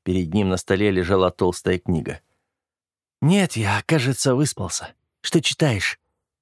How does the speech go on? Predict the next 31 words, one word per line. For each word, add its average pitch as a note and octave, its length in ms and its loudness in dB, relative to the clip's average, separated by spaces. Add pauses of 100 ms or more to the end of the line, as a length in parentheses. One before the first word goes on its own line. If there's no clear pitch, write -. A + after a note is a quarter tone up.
(300)
Было C#3+ 220 2
немного G2+ 400 2
холодно, B2+ 480 2
поэтому A#2 380 2
я A#2+ 180 4
накинул A#2 480 2
на G2 80 0
себя G2+ 260 0
покрывало. F#2 580 -4 (920)
"У G2+ 80 2
меня F#3+ 260 4
сейчас G3+ 320 0
такое F3+ 400 2
чувство D#3 460 2
дежавю. B2+ 640 0 (240)
Помнишь, E3 360 4
как G2 300 -2
Оскар B2 380 2
потащил A#2 420 0
тебя A#2+ 300 2
в - 80 -12
клуб, D3+ 260 0
и G2 80 2
ты B2+ 140 0
ночевал A#2 480 2
в F#2+ 40 -6
моей A2+ 300 2
комнате? E2+ 560 -2 (580)
Утром C3 380 2
ты A2 140 2
спустился, A#2 720 2